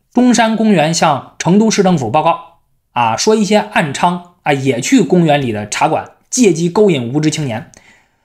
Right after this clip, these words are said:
从事非法勾当。流氓呢也在茶馆制造事端，甚至发生械斗啊，骚扰女顾客。那么大家想一下，要是你是当时的市政府官员，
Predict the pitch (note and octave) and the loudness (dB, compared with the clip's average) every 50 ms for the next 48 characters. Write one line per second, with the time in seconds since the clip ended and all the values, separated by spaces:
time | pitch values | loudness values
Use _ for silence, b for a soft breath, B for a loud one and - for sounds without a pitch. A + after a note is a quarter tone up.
0 | b b _ - - E3+ G#3+ A3 - F#3 D3 - - A3 A3 - G#2+ F#2+ A2 D#3+ | b b _ -4 0 0 2 2 2 0 -2 0 -2 -2 -2 -2 -6 -4 -4 -2
1 | F3+ F3 - - - _ _ _ _ _ _ _ _ _ _ _ _ _ _ _ | -2 -4 -4 -8 -16 _ _ _ _ _ _ _ _ _ _ _ _ _ _ _
2 | _ _ E3+ D3+ G#3 D4+ E4+ E4 D4+ G3 G#3 C4+ D4+ D4+ C4+ - - _ _ G3 | _ _ 0 2 4 4 4 4 2 2 2 0 -2 -4 -6 -8 -18 _ _ 0
3 | D#3 D3+ C#3 D3 F#3 F#3+ F#3+ - - - F#3+ F3+ D#3+ A#2+ G#2+ - _ _ _ _ | 0 2 2 2 2 0 -2 0 -2 -2 -2 -2 -4 -8 -8 -12 _ _ _ _
4 | - - A#3 G3 F#3 F3+ F3+ - - G3+ C3 A2 - G#2 - - _ - _ _ | -4 0 0 2 2 0 0 0 0 0 0 -2 -4 -8 -10 -14 _ -20 _ _
5 | - - - C4 A3 G3 F3 D#3 D3+ - G3+ G3 F#3+ A3 G#3+ - G3+ F3+ E3+ G3+ | -6 -2 0 0 2 2 0 -2 -2 0 -2 -2 0 -2 -2 -2 -2 -2 -2 -4
6 | - - - _ _ - C#3+ C3 C3 - - - B3 A#3 G#3+ G3+ G#3+ G3+ D3 A2 | -6 -8 -16 _ _ -6 -4 -4 -4 -2 0 0 2 2 2 2 2 0 -2 -2
7 | - G3 F3 F3+ G#3+ G#3 - - _ _ _ _ _ _ _ _ _ _ _ _ | -2 -4 -2 -2 -4 -6 -6 -14 _ _ _ _ _ _ _ _ _ _ _ _
8 | _ _ _ _ _ _ _ _ - - D4+ - D4+ D4 D4+ D4 C4 - F3 D3 | _ _ _ _ _ _ _ _ -2 0 2 2 2 2 2 0 0 2 0 0
9 | D#3+ F#3 F#3+ G3+ E3 - - - _ _ _ _ _ - C#4+ C#4 A#3+ G#3 - A#3+ | 0 0 0 0 0 -2 -6 -16 _ _ _ _ _ 0 2 2 2 2 2 2
10 | G#3+ F#3+ E3+ D#3+ D3+ C#3 B2+ A#2+ A2+ A2 - - A3 C#4+ F3+ D#3+ D3+ C#3 - B2+ | 2 2 2 2 2 0 0 -2 -4 -4 0 2 2 4 4 2 0 -2 -4 -4
11 | B2+ G#2 - - - - E3+ C#3+ C#3 C3 A#2+ G#2+ G#2+ A#2+ A#2 G#2+ F#2+ F#2 - | -6 -6 -6 -8 -8 -6 -4 -4 -4 -4 -6 -6 -8 -8 -8 -8 -10 -12 -16